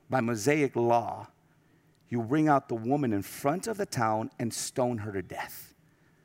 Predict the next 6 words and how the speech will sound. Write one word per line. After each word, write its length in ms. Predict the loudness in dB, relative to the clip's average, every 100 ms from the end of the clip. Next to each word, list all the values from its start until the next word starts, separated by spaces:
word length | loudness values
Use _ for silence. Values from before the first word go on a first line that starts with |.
| _ _ _ _ _ _
In 120 | -2 4
the 160 | 8
eyes 500 | 8 8 6 6 4
of 120 | 2
Jewish 340 | 2 4 4 0
tradition, 800 | -2 4 4 4 2 2 2